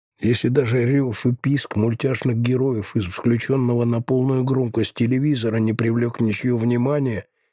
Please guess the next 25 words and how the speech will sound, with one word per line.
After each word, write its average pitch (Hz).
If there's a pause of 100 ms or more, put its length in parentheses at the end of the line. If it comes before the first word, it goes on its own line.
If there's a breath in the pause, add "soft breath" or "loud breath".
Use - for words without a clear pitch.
(100)
так -
кто 135
здесь 120
расслышит 120
мой 117
осипший 131
от 110
холода 123
голос? 120 (600)
Хотя, 135
подумал 113
я 107
со 110
вздохом, 104
на 107
самом 107
деле 104
это -
только 104
предлог, 107
чтобы 104
не 101
звать 95
на 95
помощь. -